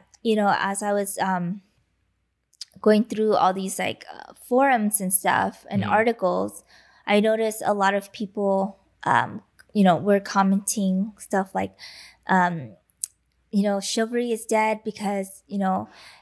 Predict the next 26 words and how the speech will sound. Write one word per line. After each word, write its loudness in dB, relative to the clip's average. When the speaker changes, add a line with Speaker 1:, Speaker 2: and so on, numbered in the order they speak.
Speaker 1:
it, 4
it 4
has 0
been 0
killed 0
because, -2
you -4
know, 2
it's -2
been, 0
it's 0
been, 0
it's -4
not 4
reciprocated," 0
or, -2
um, -4
Speaker 2:
That 2
women -2
don't -4
appreciate -6
it -6
or -6
whatever, -2
Speaker 1:
Yeah. -6
Speaker 2:
yeah? -10